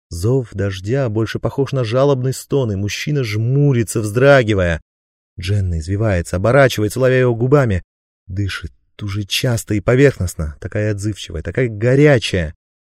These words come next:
Как же ему хочется взять ее, распластать на земле и упасть на ее тело, подобно тому долгожданному дождю. Но Асар сказал, что Дженну надо вывести из равновесия, заставить гореть, тогда все получится.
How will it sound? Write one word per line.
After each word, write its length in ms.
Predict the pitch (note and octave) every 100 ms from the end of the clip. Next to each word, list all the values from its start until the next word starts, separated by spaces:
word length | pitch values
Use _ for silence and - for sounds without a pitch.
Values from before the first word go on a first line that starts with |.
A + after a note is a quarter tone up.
| _
Как 180 | - C#3
же 120 | A#2+
ему 160 | A2+ G#2+
хочется 480 | - - - - E2
взять 420 | D#2+ F2+ E2 -
ее, 160 | -
распластать 480 | - - G#2 - C#3+
на 80 | C3+
земле 360 | A#2 C3+ D#3 C3
и 20 |
упасть 460 | A#2+ - D#3 D3+
на 60 | D3
ее 200 | C#3 C3+
тело, 380 | - E3 D#3+ C3
подобно 400 | A#2+ C3+ C3+ C3+
тому 340 | - C3 C#3+
долгожданному 720 | B2+ A#2+ A2 G#2 A2 G#2+ G2+
дождю. 500 | F#2+ F#2 E2 E2+ C#2+ - _ _ _ _ _ _ -
Но 300 | B2+ A2 F#2+
Асар 320 | A#2 - A#2
сказал, 320 | - F2+ E2+
что 140 | -
Дженну 260 | B2 A3 G#3
надо 220 | F#3 E3
вывести 320 | D#3+ F3 D#3
из 180 | D3 C3
равновесия, 680 | C#3 C3+ C#3 D3+ B2 - D#2
заставить 640 | F2+ G2+ D3 D3+ C#3+ - _ _
гореть, 680 | F2+ A2 C3+ D#3 D3+ F2 -
тогда 240 | - G2+ C#3
все 160 | -
получится. 580 | D#3+ F#3 F3+ - - D#2